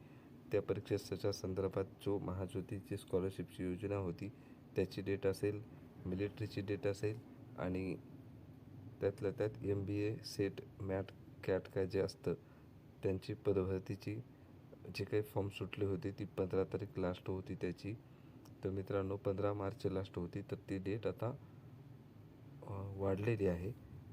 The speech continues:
तर मित्रांनो, चला पाहूया ती डेट काय आहे ते. तर त्यासाठी सुरुवातीला तुम्हाला, जसं मी अगोदर सांगितलेलं होतं,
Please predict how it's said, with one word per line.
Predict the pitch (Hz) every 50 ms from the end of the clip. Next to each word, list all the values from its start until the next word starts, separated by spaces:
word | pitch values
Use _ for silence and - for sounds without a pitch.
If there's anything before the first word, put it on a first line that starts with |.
| - -
तर | 98
मित्रांनो, | 92 101 95 - 107 104 101 101 104
चला | - - 104 95 98
पाहूया | 92 - 95 92 98 95 92 113 117 - - - - - - -
ती | 92
डेट | 90 98 98 101 - -
काय | - 95 90 87
आहे | 87 90 90 87
ते. | 82 - 95 127 - - - - - - - - - - - - - -
तर | - 101 113 113 - - - - -
त्यासाठी | 101 104 - 101 90 - 110
सुरुवातीला | 110 - 104 95 98 98 95 - 95 98 98
तुम्हाला, | 92 - 98 98 95 101 98
जसं | 95 90 92 87 - 98
मी | 95 95 95
अगोदर | 92 87 85 92 92 90 98 98
सांगितलेलं | 98 - 85 92 92 95 - 92 95 92
होतं, | 98 92 92 - - 80